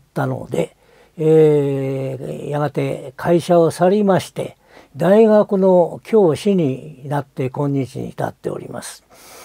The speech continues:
インドには千九百七十年代の半ばに初めて、えー、一年間、一年間滞在することになりました。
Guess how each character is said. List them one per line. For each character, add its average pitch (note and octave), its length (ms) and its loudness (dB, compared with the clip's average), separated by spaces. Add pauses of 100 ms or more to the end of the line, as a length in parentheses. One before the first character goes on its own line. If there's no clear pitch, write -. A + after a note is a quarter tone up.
(140)
イ F#3 160 2
ン B3+ 200 6
ド F#3 140 6
に D#3+ 140 2
は C#3 340 2 (420)
千 F#3+ 280 0
九 A3 160 2
百 E3 300 4
七 G3+ 380 2
十 A3 400 0
年 G3+ 340 0
代 E3+ 340 0
の D#3 160 -2
半 D3+ 460 -2
ば E3 160 2
に C#3+ 260 -2 (280)
初 G3 340 0
め A3+ 160 4
て、 F#3 420 2 (280)
え E3 60 -2
ー、 D#3+ 420 2
一 D#3+ 200 -8
年 D3+ 240 0
間、 C3 440 -8 (180)
一 - 220 -8
年 F#3+ 200 2
間 - 320 -14 (120)
滞 C#3+ 240 -2
在 C3+ 260 -4
す - 140 -14
る C3 140 -10
こ B2+ 140 -12
と B2+ 180 -14
に F3 300 -4 (220)
な C3+ 120 -8
り - 120 -10
ま - 160 -14
し - 100 -20
た。 - 160 -16